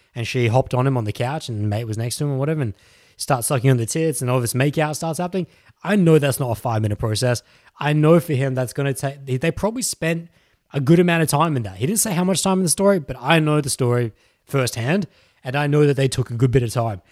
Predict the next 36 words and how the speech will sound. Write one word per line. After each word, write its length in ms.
Whereas 320
old 220
Adam 360
or 80
younger 360
Adam, 280
who's 140
rushing, 460
would 140
have 120
tried 240
and 180
rushed 280
through 180
it 100
and 140
try 240
and, 120
try 180
and 140
live 160
up 160
to 100
the 100
hype, 280
live 180
up 140
to 80
the 60
expectations. 640
And 100
of 80
course, 260
like 180
T 200
said, 320